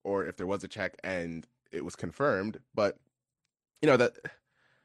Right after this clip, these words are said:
the Atalanta defender wasn't, or midfielder that got sent off wasn't,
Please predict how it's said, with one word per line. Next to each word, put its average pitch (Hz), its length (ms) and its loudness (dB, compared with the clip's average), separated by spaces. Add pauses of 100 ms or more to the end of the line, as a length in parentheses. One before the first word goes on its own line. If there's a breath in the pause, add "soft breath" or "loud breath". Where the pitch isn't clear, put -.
(440)
the 135 140 6
Atalanta 147 360 4
defender 143 340 2
wasn't, 113 380 0
or 104 80 2
midfielder 95 520 2
that 87 100 0
got 90 140 0
sent 95 220 -4
off 95 240 0
wasn't, 104 460 -2